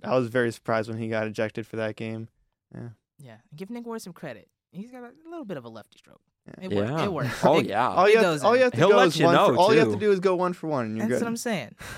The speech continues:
Speaker 3: <laughs> Nick will let you know. "Oh, Nick, what about your
Speaker 2: <laughs> He'll let
Speaker 3: three-point
Speaker 2: you
Speaker 3: shooting?" A-, after every game he makes one, they'll always ask him about it, and he'll say, "Oh, best in the history of this program."
Speaker 2: Wow. Uh, and so his next one, when it gets to a tie game, this is a, a very deep question.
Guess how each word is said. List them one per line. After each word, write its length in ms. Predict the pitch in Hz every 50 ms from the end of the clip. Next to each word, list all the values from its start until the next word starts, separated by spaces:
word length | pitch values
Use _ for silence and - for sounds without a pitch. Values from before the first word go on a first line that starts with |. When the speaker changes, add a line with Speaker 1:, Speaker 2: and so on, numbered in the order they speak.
| - -
Speaker 3:
<laughs> 100 | - 117
Nick 200 | 127 175 208 -
will 100 | 277 226
let 300 | 180 151 160 170 - -
you 60 | 139
know. 280 | 131 123 135 151 135 113 98
"Oh, 260 | 98 131 147 139 120
Nick, 280 | 107 113 135 156 165 165
what 140 | 175 139
about 160 | 139 147 139 127
your 100 | 120 113
Speaker 2:
<laughs> 80 | -
He'll 0 |
let 0 |
Speaker 3:
three-point 540 | - 135 135 240 254 240 143 143 147 151 -
Speaker 2:
you 60 | 185
Speaker 3:
shooting?" 420 | 170 131 117 113 110 110 107 107 107
A-, 80 | - - 110 123
after 280 | 127 139 - 147 131
every 220 | 123 139 151 170 147
game 220 | 143 151 151 147
he 80 | 139 120
makes 300 | 120 123 131 135 - -
one, 140 | 131 117
they'll 160 | 110 110 107 107
always 360 | 107 113 120 131 135 127 127
ask 280 | 127 127 127 123 - -
him 60 | 120
about 320 | 110 101 101 107 104 101
it, 60 | 104 95
and 80 | 104 117
he'll 140 | 113 117
say, 360 | 117 - - 117 110 107 104 98 - -
"Oh, 260 | - 123 123 107 98 _ _ _ -
best 280 | - 117 120 - - -
in 80 | 123
the 80 | 117 110
history 380 | 110 117 127 127 - - 117 110
of 60 | 107
this 140 | 107 107 -
program." 600 | - 117 107 107 101 107 107 107 107 104 104 104 _ -
Speaker 2:
Wow. 340 | 113 104 98 98 92 95 98 _ _ _ _ _ _ _ _ 127
Uh, 300 | 127 123 120 117 113 104 - _ _ _ _ _ _ _
and 160 | - 156 147 147
so 120 | - 151
his 160 | 151 151 147 156
next 240 | 156 156 160 - -
one, 140 | 156 151 147
when 100 | 151 147
it 60 | 139 139
gets 260 | - 196 240 247 - -
to 160 | - 233 202
a 60 | 180
tie 320 | - - - 180 185 190
game, 240 | 180 165 156 135 127
this 160 | 135 160 185
is 80 | 175 160
a, 80 | 147 143 -
a 80 | - 156
very 300 | 139 170 185 185 175 151
deep 180 | 147 151 143 -
question. 440 | - 151 131 127 - - 113 110